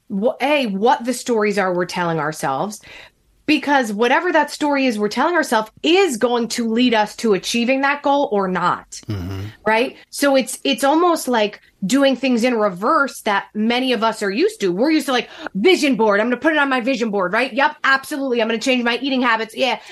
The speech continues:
Speaker 1: And we feel good and inspired for a day, a week, maybe a month, and then we fall off.
Speaker 2: Yeah.
Speaker 1: Well, why? Because we haven't done the inner work first.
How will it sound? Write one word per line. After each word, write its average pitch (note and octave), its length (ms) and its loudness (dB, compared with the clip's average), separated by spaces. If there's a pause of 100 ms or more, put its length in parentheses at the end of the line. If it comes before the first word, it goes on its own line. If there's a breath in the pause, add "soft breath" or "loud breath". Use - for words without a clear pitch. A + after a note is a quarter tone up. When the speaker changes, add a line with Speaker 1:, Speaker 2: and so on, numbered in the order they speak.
Speaker 1:
And A3+ 80 0
we C4 160 2
feel B3+ 180 0
good B3 220 0
and C4 100 2
inspired A#3+ 540 0
for G#3+ 100 -6
a G#3 80 0
day, A#3 220 0
a A3 80 -2
week, A#3 200 -2
maybe A#3 280 0
a G#3 60 0
month, G#3+ 360 0
and A3 100 0
then G#3 80 0
we G#3 100 -2
fall G3+ 320 0
off. D3 280 -2 (120)
Speaker 2:
Yeah. F#2+ 260 -4
Speaker 1:
Well, G#3 200 2
why? A#3 380 0 (300 loud breath)
Because D4 320 0
we D4 180 0
haven't D4+ 420 -2
done C4 220 2
the A#3 200 -6
inner C4 280 2
work F#3+ 380 -2
first. E4+ 540 -4